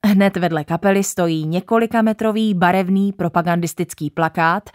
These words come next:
zobrazující pracující mládež a nejspíše asi výslednou podobu budovy. Propagandistické plakáty, ať už jsou zasvěceny politické či budovatelské agitaci,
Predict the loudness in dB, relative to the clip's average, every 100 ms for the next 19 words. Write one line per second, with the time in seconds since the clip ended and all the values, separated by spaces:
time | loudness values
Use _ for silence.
0 | -20 -20 _ 0 2 4 2 2 0 -2
1 | -4 -2 -2 -2 -2 -4 -4 -6 -4 -2
2 | 0 -2 -4 -6 -12 -20 -20 _ -4 0
3 | 0 0 -2 -2 0 0 0 -2 -4 -4
4 | -2 0 2 2 2 0 -2 0 -2 0
5 | 0 0 -4 -14 -18 _ _ _ _ -20
6 | -20 -20 _ _ 2 4 4 4 2 -2
7 | -4 -2 0 0 2 0 -2 -8 -8 -8
8 | -6 -8 -8 -8 -6 -4 -2 -4 -4 -6
9 | -2 0 0 -4 -8 -6 -6 -6 -8 -4
10 | 0 2 2 0 -4 -4 -4 -4 -4 -2
11 | -4 -4 -8